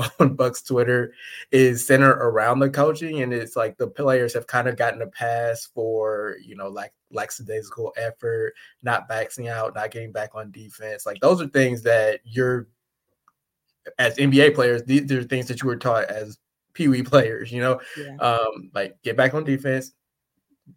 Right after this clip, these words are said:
Speaker 1: guard your man, box out, do all those little things,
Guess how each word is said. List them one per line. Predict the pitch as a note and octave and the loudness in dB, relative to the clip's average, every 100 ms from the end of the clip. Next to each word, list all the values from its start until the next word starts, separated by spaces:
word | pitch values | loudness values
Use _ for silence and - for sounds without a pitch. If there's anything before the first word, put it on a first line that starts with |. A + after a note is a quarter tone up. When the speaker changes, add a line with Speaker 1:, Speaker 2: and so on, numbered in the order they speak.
| _ | _
Speaker 1:
guard | - A#2+ C3 | -2 -2 -2
your | D3+ | -4
man, | B2 A#2 A2+ A#2 A#2 _ _ _ _ _ | -2 0 -2 -4 -10 _ _ _ _ _
box | A2+ B2 B2 A#2+ | 2 2 2 -2
out, | A2 G#2+ - _ - | -2 -4 -8 _ -8
do | C#3 B2+ | 2 2
all | B2 | 4
those | B2 A2 | 0 0
little | A#2 B2+ A#2+ | -2 -2 -4
things, | A2+ A2 G#2+ G#2+ | -8 -10 -10 -14